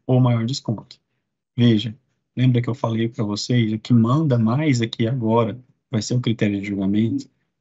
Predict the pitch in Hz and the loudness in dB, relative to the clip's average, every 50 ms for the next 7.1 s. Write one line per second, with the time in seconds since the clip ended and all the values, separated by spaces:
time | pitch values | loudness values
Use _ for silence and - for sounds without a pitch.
0 | _ - 110 101 - 135 143 151 139 117 107 - _ _ _ - 127 113 107 107 | _ -2 -2 2 2 4 4 4 4 2 0 -2 _ _ _ 0 0 0 0 0
1 | - 120 123 139 151 151 - 127 123 117 - - 123 110 107 107 - 110 107 - | 0 2 2 2 2 0 -2 0 0 0 0 2 2 2 2 2 0 -2 -4 -2
2 | 113 107 110 107 127 135 127 - - 98 - _ _ _ _ - 113 113 110 - | -4 -2 0 4 4 4 2 2 -2 -6 -10 _ _ _ _ -2 -2 -2 0 0
3 | 107 104 - - 110 104 110 101 98 98 98 101 104 107 107 107 - - - - | -2 -2 0 -4 -4 -2 0 0 2 2 2 2 2 2 0 0 -2 -8 -12 -4
4 | - 113 110 107 107 107 - 101 101 98 - 131 131 127 120 117 107 107 107 - | 0 2 2 2 2 0 -2 -4 -6 -2 0 2 4 4 4 4 2 0 -2 -6
5 | - 117 - - - _ _ _ - 113 110 110 110 110 104 - 117 107 101 - | -12 -16 -16 -16 -20 _ _ _ 0 2 2 4 2 2 0 0 0 0 0 0
6 | 107 104 - _ - 107 - 104 101 98 101 117 117 - - 110 107 104 - - | -4 -6 -6 _ -8 -8 -6 -4 -4 -2 -2 -4 -4 0 0 2 2 2 -2 -6
7 | - - | -12 -12